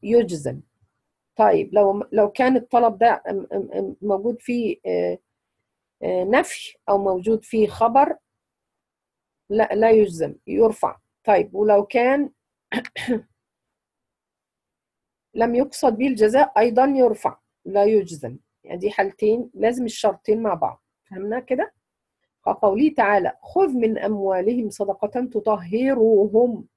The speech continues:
الراء مضمومة، يعني مرفوع باتفاق القراء، وإن كان مسبوقا بطلب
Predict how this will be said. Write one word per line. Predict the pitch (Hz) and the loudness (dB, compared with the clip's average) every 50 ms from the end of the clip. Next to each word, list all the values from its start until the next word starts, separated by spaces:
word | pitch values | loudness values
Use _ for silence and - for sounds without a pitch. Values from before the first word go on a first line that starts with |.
| _ - | _ -12
الراء | 190 214 262 294 | -8 -6 -4 -4
مضمومة، | 285 262 208 180 208 233 269 262 190 147 - _ _ _ _ _ _ _ _ _ _ _ _ _ _ _ _ _ _ _ _ _ _ _ _ _ _ _ _ _ _ _ _ _ _ _ _ _ _ _ _ _ _ _ _ _ _ _ _ _ _ _ _ _ _ _ _ - | -2 -4 -4 -4 -4 -4 -4 -4 -6 -8 -10 _ _ _ _ _ _ _ _ _ _ _ _ _ _ _ _ _ _ _ _ _ _ _ _ _ _ _ _ _ _ _ _ _ _ _ _ _ _ _ _ _ _ _ _ _ _ _ _ _ _ _ _ _ _ _ _ -4
يعني | - 247 262 269 269 269 247 | -2 0 2 2 2 2 2
مرفوع | 220 214 202 196 196 - - 240 247 277 277 | 2 2 0 0 -2 -2 -2 2 2 2 2
باتفاق | 226 226 220 - 226 226 - 247 254 - | 2 0 -2 -4 -4 -2 -2 -2 0 -2
القراء، | 226 220 - 202 190 185 190 202 - - _ - - _ _ _ _ _ _ - | -4 -2 -2 -2 -2 0 0 -2 -2 -2 _ -16 -20 _ _ _ _ _ _ -4
وإن | 214 - 226 254 254 | -2 -2 -2 -2 -2
كان | - 339 392 381 330 240 | 0 0 2 2 0 0
مسبوقا | 220 226 - 226 277 285 - 247 | -2 -4 -6 -8 -6 -4 -4 -4
بطلب | 214 180 190 - - 262 262 214 165 - | -4 -4 -4 -2 0 0 2 2 0 -4